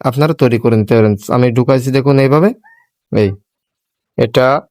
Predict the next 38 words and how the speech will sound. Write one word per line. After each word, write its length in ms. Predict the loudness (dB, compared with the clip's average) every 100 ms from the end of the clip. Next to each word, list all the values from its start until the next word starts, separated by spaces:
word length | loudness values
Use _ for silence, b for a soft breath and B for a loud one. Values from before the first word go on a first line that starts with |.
| _ _ _ _
আর 500 | -2 -2 -2 -6 -8
যখন 260 | -2 -2 -2
পোলট্রির 340 | 0 0 0
খাবারটা 320 | -2 0 0 -2
ভিজায় 280 | 2 2
রাখবেন, 380 | 2 0 -2 -2 -6 _ _ -4
পাঁচ 160 | -4 0
মিনিট 200 | 0 0
ভিজায় 240 | 2 2 2
রাখবেন, 280 | 2 0
পোলট্রির 320 | 0 -2 0 0
খাবার 180 | 0
পাঁচ 180 | 0 -4 -2
মিনিট 180 | -2 0
ভিজায় 240 | 2 2
রেখে 280 | 2 2 -2 -4 B B -2
পানি 220 | 0 0
পানি 220 | 2 2
হবে, 220 | 4 2
যাতে 260 | 2 0 2
এই 180 | 0 0
সিরিঞ্জ 340 | 0 0 2
দিয়ে 120 | 2
ওঠে। 300 | 2 2 0
এমন, 400 | -2 0 0 -2 -6 -4
এমন 300 | 0 0 0
পানি 220 | 0 0
পানি 200 | 2 2
করবেন 320 | 2 2 2
না 220 | 2 0 -4 B B
যেন 180 | -2 0
একেবারে 280 | 2 0 0
পাতলা 300 | 0 -2 0
হয়ে 140 | 2
যায়, 120 | 2 0
যাতে 240 | 0 0
সিরিঞ্জে 460 | 0 0 2 2 2
ওঠে। 300 | 2 0